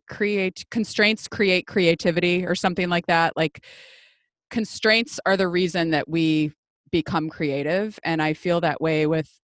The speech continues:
a small space and with business in general, to bring it back to business. I mean, it really, when we have constraints, when there's things that are, appear to be obstacles, it's actually an opportunity for us to be creative about how we use our space, our time, our energy, how we structure our businesses, all of that.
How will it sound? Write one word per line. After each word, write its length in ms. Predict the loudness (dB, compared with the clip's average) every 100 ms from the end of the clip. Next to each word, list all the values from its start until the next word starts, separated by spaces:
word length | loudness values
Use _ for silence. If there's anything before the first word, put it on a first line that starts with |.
| _
a 120 | -4
small 400 | -4 -2 2 2
space 640 | 0 -4 -2 -2 -6 -12 -16 _ _ _ _ _ -6
and 120 | -2
with 160 | -2 0
business 340 | -2 0 -6 -6
in 140 | -6
general, 440 | -4 -4 -6 -6 -10 -16
to 80 | -6
bring 160 | -4
it 120 | -2
back 180 | -4 -6
to 100 | -6
business. 500 | -6 -4 -6 -8 -6
I 60 | -2
mean, 160 | 0
it 140 | -2 -2
really, 500 | 0 2 2 0 -4
when 160 | -4 -4
we 100 | -4
have 320 | 0 0 0
constraints, 640 | -4 -10 -4 -4 -4 -6
when 120 | -6 -4
there's 260 | -4 -4
things 320 | -6 -4 -4
that 160 | -6 -6 -4
are, 380 | -2 -2 -2 -6 -16 _ _
appear 300 | -6 -2 0
to 80 | 0
be 140 | -2 0
obstacles, 560 | -2 -2 -10 -8 -6
it's 160 | -8 -6
actually 380 | -4 -4 -4 -4
an 60 | -2
opportunity 580 | -4 -6 -8 -4 -2 -2
for 160 | -6
us 100 | -8
to 80 | -8
be 80 | -12
creative 440 | -6 -4 -4 -6
about 220 | -6 -8 -4
how 100 | -4
we 100 | -4
use 160 | -6
our 100 | -8
space, 420 | -8 -6 -6 -6 -16
our 80 | -16
time, 380 | -8 -6 -4 -6
our 100 | -6
energy, 400 | -6 -6 -6 -6
how 140 | -6
we 80 | -10
structure 420 | -8 -10 -10 -10
our 100 | -10
businesses, 640 | -8 -10 -8 -10 -10 -12 -14
all 180 | -14
of 80 | -10
that. 180 | -10